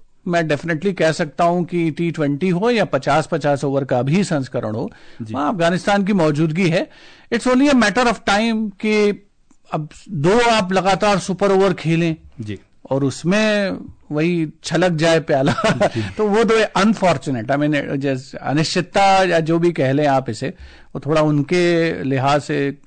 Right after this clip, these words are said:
Speaker 1: I mean, एक बड़ा ना भुलाने वाला या भुलाने वाला मौका है। But वो दिन मुझे दूर नहीं लगता जब अफगानिस्तान भी कुछ ना कुछ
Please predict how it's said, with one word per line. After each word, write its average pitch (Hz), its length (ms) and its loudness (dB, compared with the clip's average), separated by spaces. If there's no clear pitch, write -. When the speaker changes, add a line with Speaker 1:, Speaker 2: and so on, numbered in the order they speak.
Speaker 1:
I 151 240 -6
mean, 127 400 -4
एक 120 260 -8
बड़ा 127 500 -2
ना 143 180 0
भुलाने 156 400 2
वाला 165 280 2
या 165 140 4
भुलाने 139 400 0
वाला 170 260 4
मौका 147 420 2
है। 135 220 0
But 208 80 0
वो 220 120 4
दिन 233 200 4
मुझे 226 240 4
दूर 190 240 2
नहीं 180 200 0
लगता 175 320 0
जब 175 180 2
अफगानिस्तान 147 760 0
भी 156 100 0
कुछ 165 360 -6
ना 170 100 0
कुछ 151 300 -4